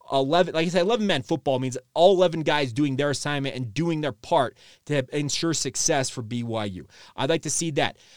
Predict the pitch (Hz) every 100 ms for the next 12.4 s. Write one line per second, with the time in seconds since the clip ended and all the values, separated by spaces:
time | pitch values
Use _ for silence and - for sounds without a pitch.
0 | _ 143 135 - 226 247 233 202 202 190
1 | 180 196 180 165 147 175 165 160 160 156
2 | 139 143 143 131 143 160 170 131 104 -
3 | 139 175 175 151 175 190 202 175 151 165
4 | 170 175 - 175 185 - 156 143 160 175
5 | - 185 180 - - 131 147 143 185 175
6 | 160 113 165 165 151 151 135 156 143 143
7 | 135 123 160 143 - 143 127 143 - 120
8 | 135 135 120 131 135 120 110 - - -
9 | 131 135 113 131 131 95 71 - - 139
10 | 135 - 254 269 226 180 175 147 - 160
11 | 151 143 135 139 160 180 147 - 139 123
12 | 156 - 82 -